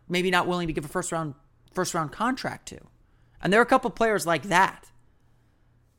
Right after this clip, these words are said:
Like, you know, Frank Jackson, I think, is a guy that you would spend a first round pick on. But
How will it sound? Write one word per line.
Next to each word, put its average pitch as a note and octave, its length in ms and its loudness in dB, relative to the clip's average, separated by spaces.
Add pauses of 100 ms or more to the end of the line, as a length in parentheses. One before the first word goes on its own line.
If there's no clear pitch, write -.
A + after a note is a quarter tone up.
(840)
Like, E3+ 280 0 (1120)
you - 80 -8
know, E3 120 -6
Frank A#3+ 260 2
Jackson, G#3 360 8
I F3+ 40 2
think, - 140 -6
is - 40 -4
a F3 60 -4
guy D#3+ 180 8
that D#3 160 0
you D#3+ 60 -2
would D3+ 80 -2
spend C#3+ 200 -6
a C#3 40 -10
first C3+ 240 -8
round C#3 160 -10
pick - 180 -16
on. - 220 -14
But - 240 2